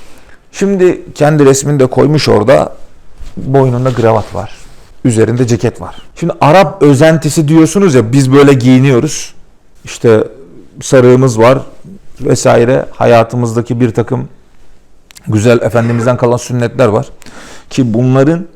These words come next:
yani Avrupalı doktorlar, hekimler, proflar tarafından da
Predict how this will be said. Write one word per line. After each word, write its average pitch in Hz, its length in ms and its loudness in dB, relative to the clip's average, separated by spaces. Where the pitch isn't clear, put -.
yani 110 400 -4
Avrupalı 135 720 0
doktorlar, 117 640 -2
hekimler, 123 600 -6
proflar 139 520 -4
tarafından 123 680 -2
da 165 200 -4